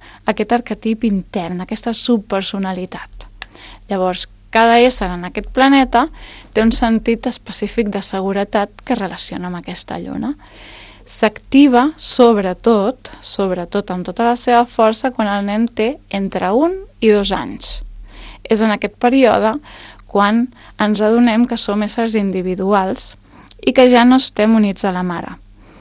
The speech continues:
I aquí és on es pot dir que neix l'ego del nen, aquesta estructura de personalitat que ens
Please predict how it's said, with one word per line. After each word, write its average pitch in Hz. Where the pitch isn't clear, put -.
I 226
aquí 240
és 220
on 233
es 202
pot 214
dir 208
que 202
neix 202
l'ego 196
del 175
nen, 175
aquesta -
estructura 214
de 190
personalitat 190
que 202
ens 202